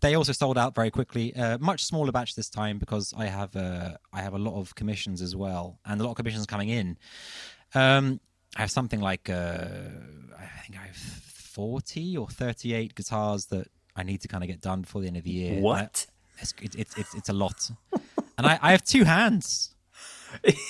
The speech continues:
Speaker 2: Yeah.
Speaker 1: I have two hands.
Speaker 2: Yeah.
Speaker 1: I mean, saying
Speaker 2: That's
Speaker 1: that,
Speaker 2: a
Speaker 1: a lot of them are started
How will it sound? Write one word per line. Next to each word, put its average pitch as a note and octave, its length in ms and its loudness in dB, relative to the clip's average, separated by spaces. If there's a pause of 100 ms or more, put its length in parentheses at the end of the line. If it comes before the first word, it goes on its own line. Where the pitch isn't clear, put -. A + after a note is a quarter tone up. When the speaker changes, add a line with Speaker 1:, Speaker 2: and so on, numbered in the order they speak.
(340)
Speaker 2:
Yeah. A#3+ 120 4
Speaker 1:
I - 20 10
have A3 200 6
two C#4+ 220 8
hands. A#3 640 8
Speaker 2:
Yeah. - 320 -14
Speaker 1:
I F3+ 40 10
mean, G#3 140 10 (140)
saying G#3+ 240 8
Speaker 2:
That's D#3 260 6
Speaker 1:
that, - 40 2
Speaker 2:
a E3+ 40 10
Speaker 1:
a - 20 10
lot G3+ 240 8
of F#3+ 60 4
them E3+ 160 4
are - 20 4
started A#2 560 2